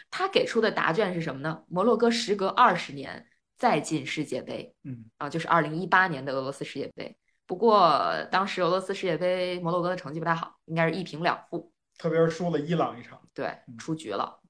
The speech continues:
Speaker 1: 嗯。
Speaker 2: 伊朗连赞助商都没有，这我瞎想的。
Speaker 1: <laughs>
Speaker 2: 又回来了，
Speaker 1: 又回来了。
Speaker 2: 又回来了。
Speaker 1: <laughs>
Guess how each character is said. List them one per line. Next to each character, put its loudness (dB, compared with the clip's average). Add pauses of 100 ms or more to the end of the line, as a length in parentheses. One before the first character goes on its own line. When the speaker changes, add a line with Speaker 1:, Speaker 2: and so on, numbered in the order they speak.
(140)
Speaker 1:
嗯。 -12
Speaker 2:
伊 -2
朗 2
连 -2
赞 2
助 -4
商 -2
都 -2
没 -8
有， -12
这 -2
我 0
瞎 4
想 0
的。 -4 (420)
Speaker 1:
<laughs> 6
Speaker 2:
又 8
回 10
来 10
了， 8
Speaker 1:
又 10
回 10
来 8
了。 12
Speaker 2:
又 8
回 12
来 12
了。 6
Speaker 1:
<laughs> -